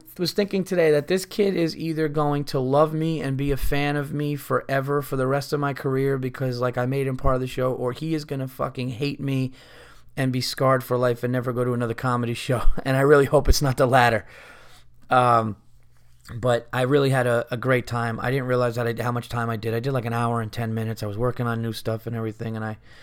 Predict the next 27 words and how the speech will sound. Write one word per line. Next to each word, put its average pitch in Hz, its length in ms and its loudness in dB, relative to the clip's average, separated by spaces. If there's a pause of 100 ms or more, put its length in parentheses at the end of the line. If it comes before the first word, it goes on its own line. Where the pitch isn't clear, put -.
(420)
just 123 160 -2
had 127 140 2
such - 180 -6
a 120 40 -4
good 113 200 -6
time. 110 200 -4
So 113 100 -8
thank 151 260 0
you, 143 120 2
everybody, 135 360 2
for 131 120 -6
coming 127 320 0
out. 123 400 0
And, 120 400 -6
uh, 117 160 0
I 120 80 -4
know 123 100 0
there's 120 140 -2
a 120 60 -4
bunch 120 240 2
of 127 40 -4
you 120 80 -4
guys 117 240 0
coming 120 300 -4
tonight 117 420 -4
and 113 220 -8
tomorrow, 110 580 0